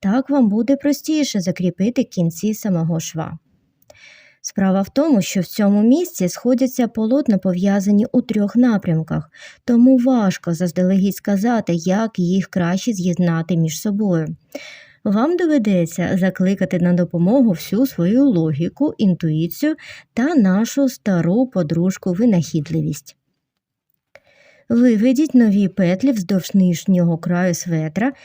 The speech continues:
підхоплюючи дужки петель наборного ряду. Зв'яжіть один ряд лицьовими петлями.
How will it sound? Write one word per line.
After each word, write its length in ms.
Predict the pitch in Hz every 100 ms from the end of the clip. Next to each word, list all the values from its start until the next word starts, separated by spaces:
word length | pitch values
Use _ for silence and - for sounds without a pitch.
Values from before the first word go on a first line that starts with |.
| - -
підхоплюючи 960 | 269 - - 190 175 226 262 262 302
дужки 460 | 240 175 180 - 165
петель 380 | - 160 202 269
наборного 720 | 233 175 165 175 185 175 180
ряду. 460 | 175 151 156 170 170 _ _ _ _ - - -
Зв'яжіть 540 | 214 247 269 339 349 -
один 480 | 208 175 202 175 175
ряд 300 | 196 294 202
лицьовими 640 | 175 - 175 180 190 202
петлями. 640 | - 156 151 156 156 170